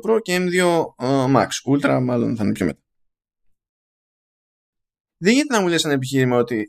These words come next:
α, εκεί που λες ότι η C P U είναι φοβερή, ξέρω εγώ, ε,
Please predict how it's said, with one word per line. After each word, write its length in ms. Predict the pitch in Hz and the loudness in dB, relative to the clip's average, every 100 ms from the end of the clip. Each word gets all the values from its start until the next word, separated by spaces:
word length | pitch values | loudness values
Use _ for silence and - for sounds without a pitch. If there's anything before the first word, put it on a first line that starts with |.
| 123 | 0
α, 60 | 123 | 0
εκεί 220 | 123 147 | -2 -4
που 100 | 139 | 0
λες 160 | 139 | 0
ότι 140 | 139 131 | 0 -4
η 20 | - | -4
C 40 | |
P 200 | 135 123 | -2 -2
U 40 | |
είναι 100 | 131 | -2
φοβερή, 340 | 123 113 113 120 | 0 2 4 4
ξέρω 220 | 113 98 | 0 -6
εγώ, 380 | 87 98 135 - _ _ _ _ _ _ _ _ _ _ _ _ _ _ _ _ _ _ _ _ _ _ | -4 -4 -4 -10 _ _ _ _ _ _ _ _ _ _ _ _ _ _ _ _ _ _ _ _ _ _
ε, 880 | - 127 120 113 110 107 - - | -6 0 2 2 0 -2 -4 -8